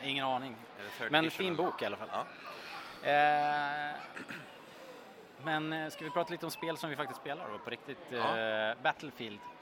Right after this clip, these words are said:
Speaker 2: Ja.
Speaker 1: har, har ju kommit ut nu på riktigt. Och till och med jag har ett ex, eh, nu äntligen då.
Speaker 2: Igår.
Speaker 1: Jag, igår.
Speaker 2: <laughs>
Speaker 1: Det var, var sent omsider liksom. Men, eh, men nu har jag i alla fall kört några timmar och, eh, alltså det är ju,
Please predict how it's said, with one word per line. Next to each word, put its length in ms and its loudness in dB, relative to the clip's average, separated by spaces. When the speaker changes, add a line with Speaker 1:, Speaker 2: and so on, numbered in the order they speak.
Speaker 2:
Ja. 240 2
Speaker 1:
har, 240 -6
har 100 -8
ju 60 -2
kommit 240 -8
ut 120 -6
nu 100 -8
på 100 -12
riktigt. 500 -4
Och 120 -12
till 160 2
och 60 4
med 80 6
jag 180 10
har 120 6
ett 100 -4
ex, 380 -6
eh, 320 0
nu 240 -4
äntligen 320 -2
då. 160 -6
Speaker 2:
Igår. 340 2
Speaker 1:
Jag, 120 -4
igår. 380 2
Speaker 2:
<laughs> 200 -4
Speaker 1:
Det 80 8
var, 220 10
var 260 8
sent 280 0
omsider 380 0
liksom. 400 0
Men, 240 2
eh, 220 8
men 380 2
nu 60 6
har 0 -
jag 60 8
i 40 10
alla 100 10
fall 100 2
kört 200 4
några 100 4
timmar 340 2
och, 420 -4
eh, 180 2
alltså 180 -6
det 100 2
är 40 4
ju, 440 -2